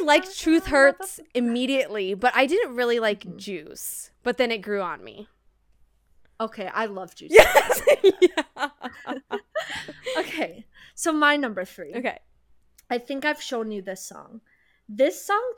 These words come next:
Speaker 2: to me, it is a collab. It is one of the best collabs I've heard in a while.
Speaker 1: Okay.
Speaker 2: And I just,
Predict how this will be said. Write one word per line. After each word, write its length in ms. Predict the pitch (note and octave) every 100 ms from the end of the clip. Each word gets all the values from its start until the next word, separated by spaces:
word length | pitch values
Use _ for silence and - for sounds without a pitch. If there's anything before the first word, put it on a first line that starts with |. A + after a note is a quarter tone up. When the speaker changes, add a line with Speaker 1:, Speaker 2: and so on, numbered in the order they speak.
| -
Speaker 2:
to 60 |
me, 400 | C#4 G#3+ G#3+ C#4 - _ _ _ _ _ _ _ - _ _ _ _ _ _ _ _ _ _ _ -
it 120 | C#4
is 260 | D4 C4 C4
a 80 | B3+
collab. 600 | - D4 A#3 F3 A#3+ C#4 _ _ _ _ _ -
It 120 | C4+
is 180 | C#4 C4
one 160 | C4+ C#4
of 200 | C4+ G#3+
the 400 | G#3 G#3 G3+ A#3
best 360 | G3 B3 D4+ -
collabs 360 | F4 B3+ A#3+
I've 140 | C4 -
heard 180 | A#3
in 60 | A3+
a 60 | C#4+
while. 300 | C4+ D4+ -
Speaker 1:
Okay. 340 | C4 A#3 B3+ A#4 - _ -
Speaker 2:
And 560 | C4+ C4 A#3+ A#3+ A3+ B3 -
I 300 | A#3 A3+ B3+
just, 920 | A3+ A#3+ G#3+ G#3+ - - - - -